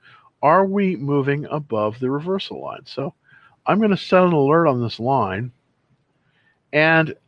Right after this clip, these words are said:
I do think we're right about where it may reverse. And it looks as if, based on the daily chart, that, that it, that, that, um, that reversal level is about, uh, i-, is above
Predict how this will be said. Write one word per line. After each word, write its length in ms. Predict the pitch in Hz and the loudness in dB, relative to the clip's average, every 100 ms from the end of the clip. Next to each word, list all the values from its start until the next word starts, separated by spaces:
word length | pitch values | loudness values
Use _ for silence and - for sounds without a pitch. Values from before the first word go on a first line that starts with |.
| _ | _
I 160 | - 151 | -2 0
do 220 | 143 220 | 2 0
think 220 | - 240 190 | 0 -4 -2
we're 140 | 151 | -4
right 440 | 131 123 123 147 | -4 -2 2 2
about 480 | 226 233 120 120 139 _ _ _ _ _ | 2 0 2 2 0 _ _ _ _ _
where 380 | 120 120 120 139 | -2 2 4 2
it 260 | 151 170 | 0 -4
may 160 | 117 117 | -6 -6
reverse. 680 | 120 147 180 196 92 - - _ _ _ _ _ - | -4 -4 0 0 -2 -10 -18 _ _ _ _ _ -6
And 140 | 127 | -6
it 100 | - | 0
looks 300 | 147 180 - | 0 0 -6
as 120 | 233 | -4
if, 220 | 120 110 - - _ _ - | -2 -2 -4 -20 _ _ -8
based 280 | 101 120 - | -6 -4 -4
on 120 | 170 | -4
the 80 | 185 | 0
daily 360 | 190 208 202 | 4 4 4
chart, 440 | 127 - 92 110 - _ _ _ _ _ - | 0 -4 -4 -6 -8 _ _ _ _ _ -10
that, 400 | 123 127 127 - - | 0 2 2 -2 -18
that 380 | 110 127 139 156 | -4 0 0 0
it, 300 | 156 160 120 | -4 -4 -2
that, 300 | 127 143 - - | 0 0 -4 -10
that, 400 | 123 131 131 113 - | -2 2 2 -2 -8
um, 460 | 131 127 117 120 110 _ | -4 0 -2 -4 -12 _
that 200 | 117 139 | -2 -2
reversal 680 | 135 131 120 196 262 254 202 | -2 -6 0 0 0 -6 -4
level 500 | 165 220 185 110 131 - _ _ _ _ _ | 2 2 2 -2 -4 -12 _ _ _ _ _
is 180 | - 139 | -6 -2
about, 560 | 139 131 156 175 160 - 151 | 0 2 4 4 0 -6 0
uh, 380 | 143 139 131 - | 2 2 0 -4
i-, 120 | 135 135 | -8 -6
is 180 | 143 143 | -6 -6
above 460 | 127 151 175 190 | 0 2 2 0